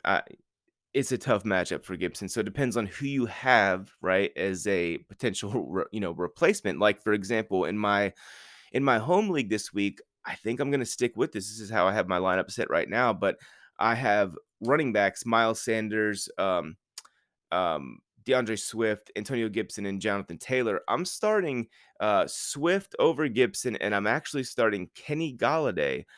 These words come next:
at the, uh, flex spot over Miles Sanders. So that should tell you, you know, why I, or how comfortable I feel with, with Golladay in comparison to how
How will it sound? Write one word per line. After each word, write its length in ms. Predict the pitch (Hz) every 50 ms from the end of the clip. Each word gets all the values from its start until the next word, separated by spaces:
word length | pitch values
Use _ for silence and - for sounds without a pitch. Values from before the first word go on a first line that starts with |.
| - _ _ _ _ _ -
at 300 | 101 104 104 101 - _ _ _ -
the, 200 | 107 107 101 98
uh, 120 | 92 92
flex 400 | 92 - - 95 113 139 - -
spot 300 | - - - 87 82 - - _ _ -
over 300 | 117 151 185 196 170 160
Miles 360 | 120 117 107 98 82 76 -
Sanders. 380 | - 110 85 64 - - - -
So 100 | - 90
that 180 | 101 104 101
should 220 | - - - 95 -
tell 180 | - 127 101
you, 260 | 95 95 92 90 87 - - - - _ _ _ _ -
you 120 | 104 110
know, 240 | 101 92 87 - -
why 460 | - - 87 95 110 110 107 110 104
I, 220 | 101 98 85 60 - -
or 200 | - 87 85 80
how 280 | - - - 113 107 101
comfortable 500 | - - - 127 113 - 117 95 101 101
I 100 | 98 98
feel 240 | - - 113 104
with, 260 | 95 92 95 95 _ _ _ _ _ _ _
with 380 | - 98 107 101 95 - - _
Golladay 500 | - 120 120 120 120 110 110 104 101 - - _ -
in 360 | 127 147 151 151 139 135 127
comparison 760 | - 123 104 92 - - - 117 147 180 175 - - 120 101
to 180 | 98 - 107 95
how 420 | 98 110 104 101 101 92 95 92